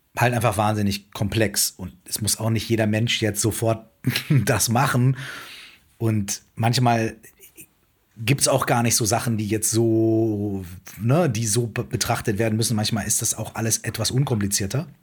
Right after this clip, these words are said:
Aber unterm Strich ist es das Ding. Und als allerletzten Punkt zu diesem, oder, oder als abschließenden Punkt zu diesem Thema, wir wissen das eigentlich auch, ne? Das ist auch, wir, also wir als Menschheit, wir wissen das. Es gibt so viele Mythen und Sagen und Geschichten,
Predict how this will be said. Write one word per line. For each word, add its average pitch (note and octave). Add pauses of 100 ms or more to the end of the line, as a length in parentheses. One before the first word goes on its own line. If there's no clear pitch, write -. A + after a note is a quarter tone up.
Aber A#2+
unterm A2
Strich -
ist -
es -
das A#2+
Ding. G2+ (200)
Und A#2+
als C3
allerletzten B2+
Punkt E3
zu -
diesem, G#2+
oder, G2+ (360)
oder -
als -
abschließenden C3
Punkt A#2+
zu G#2+
diesem G2
Thema, F#2+ (420)
wir G2
wissen A#2
das G#2
eigentlich F#2+
auch, E2
ne? A2+
Das -
ist -
auch, G#2 (200)
wir, G#2
also G2+
wir B2 (380)
als G2+
Menschheit, G2+
wir E2+
wissen F#2
das. D#2
Es -
gibt - (640)
so C3+
viele C3
Mythen C3
und A2
Sagen A2
und G2
Geschichten, -